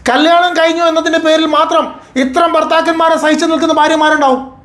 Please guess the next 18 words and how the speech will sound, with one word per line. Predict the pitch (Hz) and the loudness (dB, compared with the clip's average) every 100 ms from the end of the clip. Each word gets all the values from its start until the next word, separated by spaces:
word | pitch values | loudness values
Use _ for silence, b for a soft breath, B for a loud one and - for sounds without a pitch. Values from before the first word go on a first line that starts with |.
| - - B B 185 | -20 -20 B B -2
നിങ്ങൾ | 254 311 339 | 0 2 2
ജനങ്ങളെ | 294 302 330 359 349 | 2 2 0 0 2
മാത്രമല്ല, | 339 330 339 330 247 269 | 0 2 2 2 0 0
സ്വന്തം | 294 339 285 | 0 0 0
കുടുംബത്തെ | 311 330 349 349 | 0 2 0 2
കൂടിയാണ് | 349 349 339 320 | 2 2 2 0
ചതിക്കുന്നത്. | 311 330 311 269 - - - | 0 0 0 -2 -4 -8 -2
നിങ്ങൾ | 262 330 339 | 0 2 2
എന്താണ് | 311 339 349 311 | 2 0 0 0
കരുതിയിരിക്കുന്നത്? | 294 320 302 302 285 277 | 0 0 0 0 0 2
എല്ലാ | 294 320 320 | 2 2 2
കാലവും | 302 311 302 | 2 2 0
ഇതുപോലെ | 302 294 294 285 | -2 0 2 2
ലഹരിയൊക്കെ | 277 277 285 285 277 | 2 2 2 0 0
വിൽപ്പന | 277 294 277 | 0 0 2
നടത്തി | 269 277 262 | 2 0 2
കുറേ | 262 262 | 2 2
സമ്പാദിച്ച് | 262 262 269 269 294 | 0 0 0 -2 -2